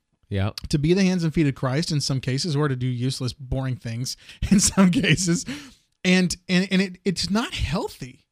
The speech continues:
Speaker 1: Yeah.
Speaker 2: It's, and part of it is, is they just completely take advantage of volunteers. And, you know, and I know a lot of churches that just take advantage of the staff.
Speaker 1: Right.
Speaker 2: I mean, you know, I'm sorry, but any church that expects someone to do children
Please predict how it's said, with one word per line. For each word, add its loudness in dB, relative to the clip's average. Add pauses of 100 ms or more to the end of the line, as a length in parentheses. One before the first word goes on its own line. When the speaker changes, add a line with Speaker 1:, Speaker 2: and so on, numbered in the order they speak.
(120)
Speaker 1:
Yeah. 0
Speaker 2:
It's, 2 (380)
and 2
part 0
of 2
it 2
is, 0
is -2
they 0
just -4
completely -4
take -6
advantage -4 (540)
of 0
volunteers. -2
And, 0 (160)
you -2
know, 4
and 4
I 6
know 6
a 2
lot 2
of -2
churches 0
that 2
just 0
take 0
advantage 2
of 0
the 0
staff. -2 (160)
Speaker 1:
Right. -2 (840)
Speaker 2:
I 0
mean, 2 (180)
you 2
know, 0 (520)
I'm 0
sorry, 2
but 0
any 2
church 2
that 0
expects -2
someone 0
to -2
do 0
children -2